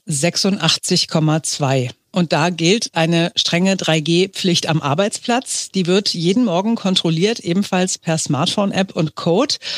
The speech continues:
Und selbst wer im Homeoffice ist, der muss, äh, drei G nachweisen. Wer nicht geimpft oder genesen ist, der muss sich alle achtundvierzig Stunden testen lassen, das auch selbst bezahlen. Das sind pro Monat knapp zweihundert Euro an Kosten,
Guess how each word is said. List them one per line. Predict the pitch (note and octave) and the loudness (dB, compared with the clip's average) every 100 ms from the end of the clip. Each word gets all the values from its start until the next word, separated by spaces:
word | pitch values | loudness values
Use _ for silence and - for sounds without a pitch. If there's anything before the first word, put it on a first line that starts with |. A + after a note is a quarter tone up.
| - - | -10 -6
Und | - F#3+ | -2 0
selbst | - F#3+ - - | 2 0 0 0
wer | F#3 F3+ | 0 2
im | E3+ C#3+ | 0 0
Homeoffice | A3 E4+ E4 - E3 | 0 2 0 0 -2
ist, | - G3+ - - | -2 -2 -2 -2
der | D#3+ | 0
muss, | E3+ C4+ - - | 2 2 0 -6
äh, | - D2 G3+ | -8 -8 -4
drei | F#3 D#3+ F3 | -2 0 0
G | F3 F#3+ F#3 - | 2 2 2 2
nachweisen. | D#3+ D3+ - G#3+ G3+ A3 A3+ B3 B3 | 2 2 0 0 0 2 2 2 0
Wer | F#3+ F3 F3 F#3 | 0 2 2 2
nicht | F#3 - | 0 -2
geimpft | F#3+ F#3+ G3 - | -2 -2 -2 -2
oder | E3+ | -2
genesen | D#3+ D#3+ F3 G3+ | 0 0 0 -2
ist, | G3+ - | -2 -2
der | |
muss | E3+ F#3 | 0 0
sich | G3 - | -2 -4
alle | F3 F3+ - | -4 -4 -4
achtundvierzig | - A3+ G#3 G3+ G#3 | -2 -2 -2 -2 0
Stunden | - F#3 E3+ | 0 2 2
testen | E3 F#3 - G#3 | 0 -2 -2 -2
lassen, | G3+ G3+ G#3 | -2 0 0
das | D#3 D#3 | 0 -2
auch | D3+ | -2
selbst | - E3 - | 0 -2 -2
bezahlen. | E3+ D#3 - E3 F3 A#3 | -6 -8 -4 -2 0 0
Das | F#3 | 0
sind | - E3 | -2 -2
pro | - F#3+ | 0 0
Monat | F3 F3 F#3 F3+ | 0 2 0 -2
knapp | - F3 - | -2 -2 -2
zweihundert | - - D#3+ E3+ E3 D#3 E3 | -4 0 2 2 2 0 2
Euro | E3 F3 | 2 2
an | - - - | 2 -2 -4
Kosten, | - F#3+ - A#3+ C4 | -4 -4 0 0 0